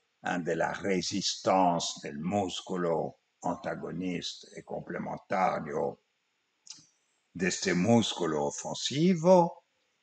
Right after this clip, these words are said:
y tenemos una deformación morfológica con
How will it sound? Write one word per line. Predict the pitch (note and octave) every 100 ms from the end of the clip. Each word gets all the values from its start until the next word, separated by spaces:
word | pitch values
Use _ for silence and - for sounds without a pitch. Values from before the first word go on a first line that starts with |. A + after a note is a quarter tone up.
| _
y | - F3+ F3+ - - _ _ _ -
tenemos | C3+ F#2 F2+ F2+ D3+ F3+ F3+
una | D#3 G#2+ F2
deformación | E2+ F2+ D#3+ - B2 A2 G#2 - G#2 F2 E2
morfológica | C#2+ - F2 C2+ - D#3+ E3+ - G3 F#3+ - - - _ _ _
con | - B3 A#3+ G#3 C#3+ A2+